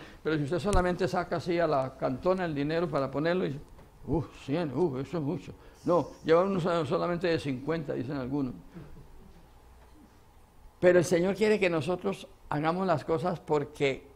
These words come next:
entendemos, porque tenemos una relación personal con Dios. Dice, "De acuerdo a la bendición". Ustedes saben lo lindo que es mensualmente sentarse uno. Yo le digo a mi esposa, "Hablemos de las bendiciones que el Señor nos ha dado este mes. ¿Cuáles son?".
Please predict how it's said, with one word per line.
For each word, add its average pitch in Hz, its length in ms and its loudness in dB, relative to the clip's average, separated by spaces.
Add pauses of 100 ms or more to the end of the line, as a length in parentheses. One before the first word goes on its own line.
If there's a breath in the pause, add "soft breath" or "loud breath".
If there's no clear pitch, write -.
(260)
entendemos, 151 1120 2 (260 soft breath)
porque 170 280 4
tenemos 170 340 4
una 202 160 2
relación 170 400 2
personal 160 640 -2
con 151 220 -4
Dios. 185 320 -2
Dice, 160 320 -4 (320 loud breath)
"De 165 140 6
acuerdo 185 320 2
a 208 40 8
la 185 120 6
bendición". 170 420 2
Ustedes 190 300 2
saben 214 220 4
lo 175 100 6
lindo 190 320 6
que 190 100 2
es 190 200 0
mensualmente 180 760 2
sentarse 160 540 2
uno. 180 340 2 (320 loud breath)
Yo 156 140 6
le 165 100 8
digo 175 160 6
a - 20 6
mi 165 100 4
esposa, 170 360 2 (100)
"Hablemos 165 460 2
de 139 140 0 (100)
las 135 160 0
bendiciones 147 500 0
que 190 100 0
el - 60 0
Señor 151 280 0
nos 151 160 -2
ha 147 60 -2
dado 139 180 0
este - 180 -4
mes. 131 240 -4
¿Cuáles 160 300 0
son?". 113 160 -4